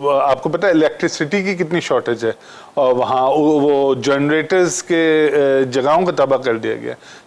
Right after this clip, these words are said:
That's why lot of patients are coming, tho-, those who are serious, toward the, अ, Egyptian border। और हम लोग कोशिश करेंगे कि वहाँ जाके लोगों की जितनी help कर सकें।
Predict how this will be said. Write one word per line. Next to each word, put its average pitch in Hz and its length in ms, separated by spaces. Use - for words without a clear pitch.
That's 165 260
why 180 160
lot 165 160
of - 100
patients 165 280
are - 180
coming, 151 320
tho-, 143 240
those 143 200
who 151 100
are 139 180
serious, 160 240
toward 151 260
the, 156 320
अ, 131 560
Egyptian 135 460
border। 127 300
और 123 500
हम 127 240
लोग 170 140
कोशिश 156 300
करेंगे 151 380
कि 147 60
वहाँ 135 240
जाके 147 460
लोगों 131 320
की 135 120
जितनी 123 300
help 117 240
कर 117 100
सकें। 165 380